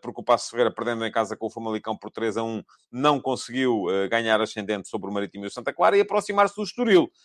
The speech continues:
que perdeu em Braga. Portanto, continua tudo igual. Lá em baixo, os quatro últimos perderam todos e isto significa que, ah, ainda vão ter que, ah, pedalar muito para, ah, o Estoril à partida.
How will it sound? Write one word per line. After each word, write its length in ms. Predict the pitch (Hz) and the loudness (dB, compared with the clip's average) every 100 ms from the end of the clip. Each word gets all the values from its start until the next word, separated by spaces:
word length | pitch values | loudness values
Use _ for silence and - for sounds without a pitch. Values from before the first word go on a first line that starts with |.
| _ - | _ -6
que 80 | |
perdeu 320 | 135 139 139 147 | -2 2 6 4
em 120 | 147 | 6
Braga. 340 | 127 104 90 | 6 6 4
Portanto, 380 | 87 - 160 143 | -6 -2 -2 2
continua 360 | 180 180 180 175 | 0 4 4 4
tudo 180 | 185 | 2
igual. 380 | 185 165 170 135 | 4 10 10 10
Lá 140 | 139 151 | 8 4
em 100 | 151 | 6
baixo, 320 | 170 165 131 | 6 6 -2
os 60 | |
quatro 320 | - 147 135 143 | 2 2 2 0
últimos 380 | 151 131 110 | 0 -2 -10
perderam 360 | - 131 139 147 | -4 0 0 0
todos 360 | 139 160 143 _ _ _ - | -2 -4 -4 _ _ _ -8
e 160 | 156 | -4
isto 160 | 151 - | -4 -4
significa 560 | 143 123 113 131 - 120 | -6 -4 -6 -6 -4 -4
que, 280 | 127 131 - _ _ | -4 -6 -6 _ _
ah, 400 | 123 120 113 92 | 4 6 8 6
ainda 240 | 113 117 104 | 4 2 0
vão 180 | 101 | -2
ter 240 | 90 104 92 | -2 -4 -4
que, 320 | - 107 104 76 90 | -4 -2 0 -2 -2
ah, 40 | 85 | -2
pedalar 400 | 127 98 92 92 | -2 0 4 2
muito 380 | 95 101 104 _ | 0 -6 -8 _
para, 280 | - 98 101 | -2 0 0
ah, 920 | - 95 87 85 82 80 78 76 65 - | -2 -2 -2 -2 -4 -8 -10 -12 -16 -12
o 80 | 113 | -12
Estoril 360 | - 120 113 | -2 2 4
à 120 | 92 | 4
partida. 440 | 92 92 107 87 | 2 -4 -2 -2